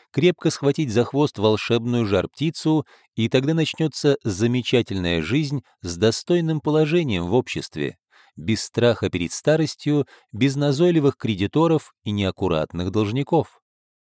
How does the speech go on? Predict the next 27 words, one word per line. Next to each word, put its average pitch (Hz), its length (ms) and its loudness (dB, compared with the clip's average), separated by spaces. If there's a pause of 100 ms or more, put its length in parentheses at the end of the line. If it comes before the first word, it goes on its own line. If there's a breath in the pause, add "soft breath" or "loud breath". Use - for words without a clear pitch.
Особенно 135 540 -2
им 117 240 -2
хотелось, - 640 -2
чтобы 123 360 0
все 135 240 -2
четыре 135 420 0
их - 100 -4
сорванца 101 640 -2 (220 soft breath)
могли 139 440 0
выбиться 147 480 0
в 104 80 0
люди, 151 520 2
стать - 460 0
инженерами, 120 880 -2 (140)
врачами, 90 800 -4 (200)
адвокатами. 87 760 -2 (600)
Для 95 340 0
этого 143 300 -2
требовались 110 640 -2
деньги, 131 500 -4 (320)
большие 95 540 -2
деньги, 143 500 -2 (220 soft breath)
которые, 180 360 0
конечно, 170 400 -2
никак 143 520 -2
не 107 120 -2
удавалось 104 680 0